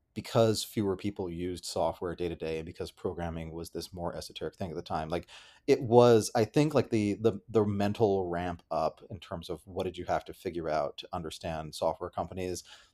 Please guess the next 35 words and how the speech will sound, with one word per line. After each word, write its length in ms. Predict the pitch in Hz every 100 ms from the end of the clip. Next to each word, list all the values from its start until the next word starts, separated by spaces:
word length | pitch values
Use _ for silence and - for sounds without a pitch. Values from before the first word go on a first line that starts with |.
| -
might 200 | 135 165
have 80 |
been 100 | 143
similar 380 | - 180 104 73
to 420 | - 98 87 87 -
what 420 | - 92 92 95
you 220 | 101 92 85
have 260 | 92 82
to 180 | - 85
figure 340 | - 95 87 85
out 180 | 82
today 320 | - 95 80 82
to 140 | -
understand, 640 | 85 82 - 85 80 78 -
you 80 | 87
know, 80 | 78
some 240 | - 85
weird 280 | 87 80 - 127
drone 280 | 131 117
thing 360 | 104 107 101 98
or, 280 | - 90 82
like, 140 | 82
a 40 | 82
fusion 280 | 90 82 82
power 200 | 80 78
company 300 | 76 - 78
or 80 |
whatever. 400 | 87 - 62 - - _
So 320 | 113 90 87 - - - _
we're 100 | 110
probably, 800 | - 117 131 110 107 104 98 98 - 120 104 - _ 110
like, 240 | 117 110 - 113
because 600 | 107 - 123 117 113 -
the 320 | 98 101 92
decision 760 | 92 - 95 90 98 98 101